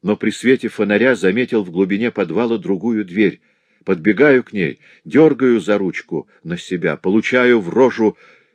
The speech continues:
как бы полное ведро воды. Вижу в воздухе две ваши ослабевшие руки. Вылавливаю вас из воды и приношу сюда на спине, так как послать за извозчиком было некого. Вот и все, господин Рудольф.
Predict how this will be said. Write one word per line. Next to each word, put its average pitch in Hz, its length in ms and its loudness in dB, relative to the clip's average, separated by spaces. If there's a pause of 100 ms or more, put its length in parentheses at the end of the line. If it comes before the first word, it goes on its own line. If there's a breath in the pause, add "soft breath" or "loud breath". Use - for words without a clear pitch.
(140 soft breath)
как 143 220 0
бы 107 120 0
полное 110 460 2
ведро 95 320 0
воды. 80 400 -4 (720)
Вижу 104 380 2
в 76 100 -8
воздухе 120 540 0
две 107 260 0
ваши 110 300 -4
ослабевшие 90 720 -4
руки. 85 420 -10 (1500)
Вылавливаю 131 720 6
вас 110 220 0
из 95 140 -6
воды 123 400 2
и 151 40 6
приношу 127 480 0
сюда 120 360 -2
на 101 100 -6
спине, 151 520 0 (320 soft breath)
так - 240 0
как 113 220 -4
послать 107 440 -2
за 87 160 -2
извозчиком 95 600 -2
было 101 180 -6
некого. 80 500 -6 (800)
Вот 131 200 0
и 147 40 4
все, 185 300 4
господин 113 480 -4
Рудольф. 78 500 -6